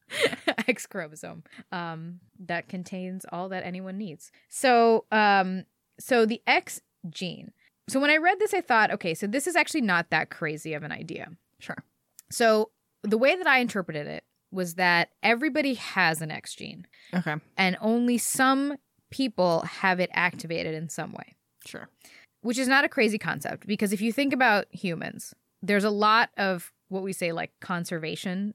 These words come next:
Speaker 1: of the genome,
Speaker 2: Mm-hmm.
Speaker 1: which means that, uh, uh, there's a lot of genes where, like, we all basically have the same one, you
Speaker 2: Right.
Speaker 1: know, because we, like, all kinda look the same. Like, we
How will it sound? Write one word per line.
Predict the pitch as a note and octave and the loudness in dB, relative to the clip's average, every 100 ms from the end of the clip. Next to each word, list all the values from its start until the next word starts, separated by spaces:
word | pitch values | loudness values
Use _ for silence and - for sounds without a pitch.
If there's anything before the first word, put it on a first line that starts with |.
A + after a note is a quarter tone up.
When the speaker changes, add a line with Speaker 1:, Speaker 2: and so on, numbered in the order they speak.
| _ | _
Speaker 1:
of | - F3+ F3+ | -6 -4 -4
the | F3+ | -4
genome, | G3+ G#3 G#3+ A#3 B3 | -2 -2 -2 -4 -2
Speaker 2:
Mm-hmm. | G3 F3+ D#3 E3 | 0 0 -2 -4
Speaker 1:
which | F#3+ G#3 | -4 0
means | G#3 G#3 | 0 0
that, | G3 F#3 F3+ - _ _ - | 2 2 2 -4 _ _ -14
uh, | - | -2
uh, | G#3 G3+ - | 0 0 0
there's | G#3+ G#3 | 2 4
a | |
lot | A3 A3+ | 4 4
of | A#3 | 2
genes | F3+ F#3+ F#3+ F3 | 0 -4 -2 -2
where, | E3+ | -2
like, | D#3+ - | -4 -4
we | F3 | 0
all | F3+ | 0
basically | F3 D#3+ - D#3 | 0 -2 -4 -10
have | D3 | -12
the | D#3+ | -12
same | - E3 E3 | -12 -12 -14
one, | - - _ _ _ | -14 -18 _ _ _
you | E3+ | -6
Speaker 2:
Right. | D#3+ | -6
Speaker 1:
know, | E3 - _ _ | -10 -16 _ _
because | A#3 A#3 F#3+ | -2 0 0
we, | G3+ | 0
like, | F#3 E3+ - | -2 -2 -4
all | - F#3+ | 0 0
kinda | - F3+ | 0 -4
look | E3 - | -4 -8
the | |
same. | - D#3+ - | -12 -12 -10
Like, | - E3 | -10 -10
we | D#3 | -12